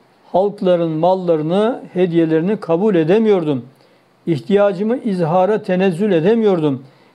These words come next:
Beni bilenler gibi ben de çok hayret ederdim. Şimdi hasreten birkaç sene zarfında anlaşıldı ki Risale-i Nur'un dehşetli bir mücahidesinde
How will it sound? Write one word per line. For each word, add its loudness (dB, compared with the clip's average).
Beni 2
bilenler 0
gibi 0
ben 0
de 2
çok 0
hayret 0
ederdim. 0
Şimdi 0
hasreten 0
birkaç 0
sene -2
zarfında -2
anlaşıldı -2
ki 0
Risale-i 0
Nur'un 0
dehşetli 0
bir 2
mücahidesinde 0